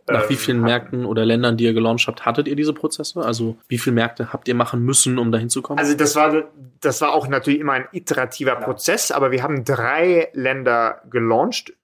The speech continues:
Speaker 2: Deutschland, Österreich, nee, vier Länder. Deutschland, Österreich, Schweiz und Belgien. Und da haben wir eingesehen, nee, wenn wir so weitermachen, da werden wir irgendwie ewig mit Market Launches arbeiten. So k-, so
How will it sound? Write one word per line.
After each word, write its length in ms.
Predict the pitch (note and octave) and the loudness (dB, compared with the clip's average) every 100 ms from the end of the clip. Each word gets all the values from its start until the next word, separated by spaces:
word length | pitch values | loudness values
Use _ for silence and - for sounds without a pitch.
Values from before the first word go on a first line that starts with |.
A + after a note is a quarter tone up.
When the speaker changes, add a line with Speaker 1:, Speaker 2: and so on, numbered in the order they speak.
| _ | _
Speaker 2:
Deutschland, 560 | - B2+ C3 - B2+ A#2 - | 2 2 2 0 -2 -4 -6
Österreich, 760 | C3 A#2+ - A#2+ A#2+ A2+ - | -4 -4 -6 0 0 0 -4
nee, 160 | C#3 B2+ | -2 -2
vier 180 | - D#3 | 2 2
Länder. 240 | A#2+ A2+ | 2 2
Deutschland, 340 | A#2+ D3 D#3 C#3+ | 4 2 2 -4
Österreich, 380 | B2+ - B2 | -4 0 0
Schweiz 320 | - B2 A2 - | 2 0 0 -4
und 180 | A2+ | -6
Belgien. 480 | A#2+ A#2+ B2 A#2 C3+ | 2 4 4 2 0
Und 260 | F3 B2 A#2+ | -2 -4 0
da 80 | B2+ | 0
haben 80 | |
wir 60 | A#2+ | 0
eingesehen, 440 | A#2 A2+ A#2 A2 | -2 0 0 0
nee, 200 | A#2+ A#2 | 2 2
wenn 160 | G#2+ A2+ | 0 -2
wir 120 | A2 | -2
so 260 | A2 A#2+ G#2 | 2 2 2
weitermachen, 640 | A2 B2 C3 B2 B2 C3+ | 0 2 0 0 0 0
da 140 | A2+ A2 | 0 2
werden 220 | A2+ A#2 | 2 2
wir 100 | A2 | -2
irgendwie 320 | A2+ G#2+ A2+ | -2 -6 -8
ewig 480 | - B2+ A2+ A2+ - | 0 2 2 0 -4
mit 140 | G2+ | -8
Market 340 | A2+ A2+ - - | -2 -2 -4 -8
Launches 320 | A#2+ A2 - | -8 -8 -4
arbeiten. 320 | A2 A2 A2 | 0 2 0
So 80 | A2+ | -4
k-, 140 | - | -6
so 100 | A#2+ | -8